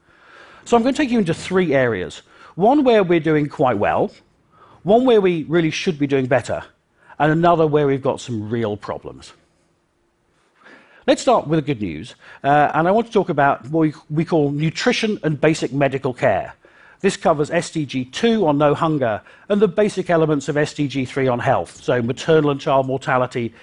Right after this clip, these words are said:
infectious diseases, et cetera. This is an area where most of the rich world has hit the S D Gs. And we also find, looking at our big countries,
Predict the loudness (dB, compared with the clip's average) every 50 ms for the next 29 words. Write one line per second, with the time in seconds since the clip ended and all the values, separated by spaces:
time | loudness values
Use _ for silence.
0 | -20 _ _ -4 -4 -4 -2 0 -2 -2 -2 -2 -8 -8 -6 -6 -8 -6 -4 -6
1 | -6 -4 -6 -8 -10 -10 -14 _ -12 -10 -6 -4 -4 -4 -4 -6 -12 -12 -12 _
2 | _ _ _ _ _ _ _ -20 -20 -20 -20 -10 -4 -2 -2 0 0 0 2 4
3 | 4 4 4 4 4 4 4 4 2 2 2 2 4 2 2 0 -2 -8 -6 -2
4 | 0 0 0 0 0 0 0 2 2 2 2 0 -2 -6 -14 -20 -12 _ 0 0
5 | 0 0 -2 -2 -2 0 0 -2 -2 -2 -4 -6 -6 -6 -4 -4 -4 -6 -6 -10
6 | -14 -20 -20 _ _ _ _ _ _ _ _ _ _ -20 _ _ -6 0 2 2
7 | 4 4 2 2 2 0 -2 0 0 0 2 2 2 2 0 -2 0 0 0 0
8 | 2 2 2 0 0 0 -2 -2 -2 -2 -2 -2 -2 -2 -2 -2 -4 -4 -4 -6
9 | -10